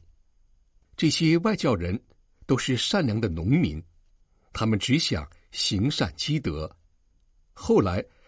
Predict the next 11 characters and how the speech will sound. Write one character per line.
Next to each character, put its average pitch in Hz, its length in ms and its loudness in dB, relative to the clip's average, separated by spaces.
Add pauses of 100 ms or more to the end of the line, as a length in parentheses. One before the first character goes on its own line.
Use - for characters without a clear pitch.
(120)
他 - 120 -2
们 180 140 4
自 226 180 2
己 120 200 2
认 147 160 4
识 143 140 0
到， 127 300 0 (580)
一 143 120 4
个 160 120 4
总 110 260 2
是 123 280 2